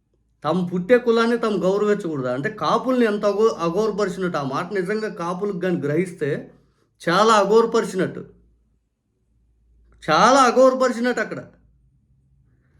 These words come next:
బహుశా కాపులకి ఇటువంటి వ్యక్తుల మాటలు ఈరోజు రుచించవచ్చేమో, because ఎందుకంటే పవన్ కళ్యాణ్ గారు కింద వాళ్ళందరూ ఉన్నారు. బహుశా ఇది నిజంగా ఆ మహిళ ఆత్మగౌరవానికి సంబంధించిన అంశం.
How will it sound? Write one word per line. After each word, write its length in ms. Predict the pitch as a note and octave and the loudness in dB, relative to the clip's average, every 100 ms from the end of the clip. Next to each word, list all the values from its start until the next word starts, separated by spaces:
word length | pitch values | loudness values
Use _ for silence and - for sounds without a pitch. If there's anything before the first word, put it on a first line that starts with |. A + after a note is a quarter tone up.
| _ A2+ | _ -8
బహుశా 280 | C3+ D3+ | -6 -4
కాపులకి 640 | G#3 - F3+ F#3 G#3+ G#3 G#3+ G#3 G#3+ A3 - | -4 -4 -6 -4 -6 -6 -2 0 0 -2 -6
ఇటువంటి 340 | E3+ F#3 F#3 | -4 0 2
వ్యక్తుల 340 | F3 F#3 F#3 A3 | 4 2 0 -4
మాటలు 680 | G#3 G3+ F#3 F#3+ F3+ G3 D3+ | -4 -4 -4 -4 -2 -4 -2
ఈరోజు 360 | E3+ F#3+ G3+ | 0 0 0
రుచించవచ్చేమో, 840 | F#3 F3+ G3+ F#3+ F#3+ F3+ C3+ G#2 A2+ | 0 -2 -4 -6 -6 -4 -6 -6 -10
because 220 | C3+ F3+ | -4 0
ఎందుకంటే 300 | F#3 F3+ F3+ | 0 0 -4
పవన్ 300 | D3 D#3+ F#3 | -4 -2 -2
కళ్యాణ్ 340 | F3 F3 E3+ E3+ | 0 2 2 0
గారు 100 | D3+ | -2
కింద 260 | D#3 E3 | -2 0
వాళ్ళందరూ 440 | E3 D#3 D#3 D#3 D3+ | 0 0 -2 -2 -6
ఉన్నారు. 420 | D3+ C#3 C#3+ - _ _ - _ _ _ _ _ _ _ _ _ _ - | -6 -8 -10 -16 _ _ -20 _ _ _ _ _ _ _ _ _ _ -8
బహుశా 720 | C3 D3+ E3 F3 F3 E3+ - - - - - - | -2 2 4 4 4 0 -4 -16 -20 -20 -20 -10
ఇది 240 | E3 A#3+ D#3+ | -4 -2 4
నిజంగా 680 | F3 F3+ B3+ A#3+ - - - | 4 6 4 2 -2 -4 -10
ఆ 300 | D#3+ D#3+ F3+ | 0 2 4
మహిళ 460 | F3 E3 E3+ G3 G#3 | 4 2 2 2 2
ఆత్మగౌరవానికి 1000 | D#3 D#3+ F3+ F3+ F#3 F3 F3 F3 E3 | 0 0 0 0 -2 2 2 2 0
సంబంధించిన 500 | D#3 D#3 D#3 C#3 C#3+ | 0 -2 -2 -4 -4
అంశం. 260 | C3 A2 G2+ | -8 -8 -14